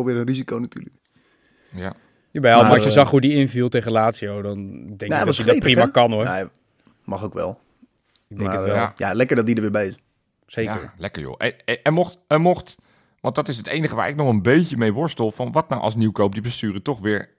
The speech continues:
Speaker 2: ernstiger is en dat hij dus niet mee kan doen? Want, want dan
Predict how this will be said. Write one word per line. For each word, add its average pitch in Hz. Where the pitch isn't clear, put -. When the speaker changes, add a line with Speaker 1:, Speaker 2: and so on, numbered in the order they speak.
Speaker 2:
ernstiger 147
is 107
en 123
dat 127
hij 101
dus 95
niet 120
mee 180
kan 131
doen? 90
Want, -
want 120
dan -